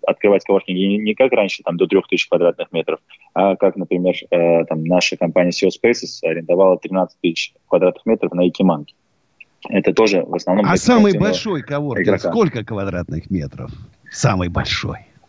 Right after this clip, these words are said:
Speaker 1: А, ну, на сегодня вот как раз-таки, а, наш, у нас один на тринадцать тысяч квадратных метров — это на Якиманке. У Сока, да, в двух зданиях совокупно больше, но это два отдельных здания.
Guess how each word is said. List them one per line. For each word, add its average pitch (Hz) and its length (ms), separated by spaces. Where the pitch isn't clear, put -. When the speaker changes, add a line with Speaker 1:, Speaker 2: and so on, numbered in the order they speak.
Speaker 1:
А, 110 1000
ну, 135 200
на 127 120
сегодня 139 500
вот 110 140
как 101 120
раз-таки, 104 560
а, 95 340
наш, 120 380
у 92 140
нас 95 180
один 95 400
на 92 180
тринадцать 92 380
тысяч - 180
квадратных 82 340
метров — - 300
это - 200
на 95 80
Якиманке. 110 580
У 107 120
Сока, 117 500
да, 98 240
в 95 80
двух 117 220
зданиях 98 340
совокупно 98 460
больше, 117 340
но 92 80
это 90 140
два 95 160
отдельных 92 360
здания. - 380